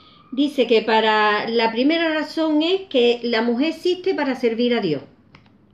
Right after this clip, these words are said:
También otra perla. Para sufrir, para suplir las necesidades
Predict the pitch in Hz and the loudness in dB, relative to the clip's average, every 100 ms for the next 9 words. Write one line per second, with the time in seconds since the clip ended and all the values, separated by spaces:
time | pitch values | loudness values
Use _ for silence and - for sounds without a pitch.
0 | _ _ _ _ _ _ _ _ _ _ | _ _ _ _ _ _ _ _ _ _
1 | _ - - - - - - - - 240 | _ -20 -20 -20 -20 -20 -20 -20 -6 0
2 | 240 240 277 349 466 554 - - - _ | 2 4 4 4 4 0 -12 -20 -20 _
3 | _ _ 269 277 311 302 170 151 139 - | _ _ -2 -2 -2 -2 -2 -2 -4 -10
4 | - - - - - - - - - - | -20 -20 -20 -20 -20 -20 -20 -20 -20 -6
5 | 240 233 220 240 220 - 269 277 - 220 | -2 -2 0 -2 -2 -2 -2 -2 -4 0
6 | 220 214 240 214 269 311 262 233 214 220 | 0 0 -2 -4 0 0 2 2 2 2
7 | 220 226 262 262 381 415 440 453 | 2 0 0 0 2 4 4 2